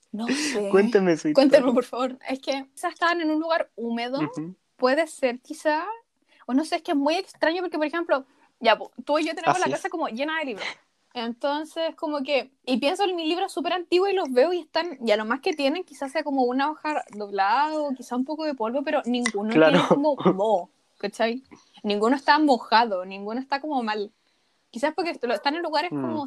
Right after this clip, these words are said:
Speaker 2: puede
Speaker 1: secos,
Speaker 2: ser. Y La
Speaker 1: puede ser,
Speaker 2: Serena,
Speaker 1: quizás.
Speaker 2: que es, por
Speaker 1: Ay,
Speaker 2: supuesto.
Speaker 1: húmeda.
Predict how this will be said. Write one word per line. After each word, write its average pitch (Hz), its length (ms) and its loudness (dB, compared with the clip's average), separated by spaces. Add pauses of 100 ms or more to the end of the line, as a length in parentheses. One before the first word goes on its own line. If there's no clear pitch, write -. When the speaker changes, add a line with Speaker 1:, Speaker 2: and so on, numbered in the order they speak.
(120)
Speaker 2:
puede 143 180 4
Speaker 1:
secos, - 180 0
Speaker 2:
ser. - 100 -6
Y 135 120 4
La 131 120 8
Speaker 1:
puede 349 120 2
ser, 131 100 0
Speaker 2:
Serena, 143 240 2
Speaker 1:
quizás. - 60 -8
Speaker 2:
que 117 120 0
es, - 220 -10 (1000)
por 185 180 4
Speaker 1:
Ay, 220 80 2
Speaker 2:
supuesto. 135 280 2
Speaker 1:
húmeda. 208 440 0